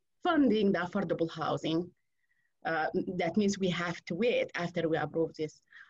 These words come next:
I don't know what you think, Jeff. Uh, if there is a way we can find some funding for affordable housing if we come up with a,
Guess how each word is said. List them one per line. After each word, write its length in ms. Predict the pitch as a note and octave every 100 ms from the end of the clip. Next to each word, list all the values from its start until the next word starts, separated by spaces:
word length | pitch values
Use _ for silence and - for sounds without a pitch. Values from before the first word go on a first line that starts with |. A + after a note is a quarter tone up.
| _ _ _ -
I 140 | B3
don't 160 | C#4 B3
know 240 | G3 B2 - - _ _ -
what 360 | G#3+ B3 B3+
you 200 | A3 G#3
think, 460 | G#3+ G#3+ G3+ A3 - - _ E3+
Jeff. 400 | F3 F3 G3+ - _ _ _ _ _
Uh, 260 | E3+ E3+ E3+
if 120 | - F#3+
there 120 | F#3
is 200 | F3+ D3+ -
a 80 |
way 380 | E3 D#3+ E3 G#3
we 120 | F#3+ F#3
can 340 | F3+ E3 E3 F3
find 380 | F#3 F3+ F#3 G3
some 380 | G3 F3+ F3 G3 -
funding 420 | E3 D#3+ F3+ A#3
for 380 | A#3+ G3+ F#3+ F#3 -
affordable 400 | F3+ F3 F3+ F#3+
housing 540 | F3 F3 F3 G3+ A3+ A3 - - -
if 160 | F#3
we 180 | F#3 G3+
come 260 | - F#3+ F#3+
up 160 | F#3
with 240 | F3 F3
a, 80 | F3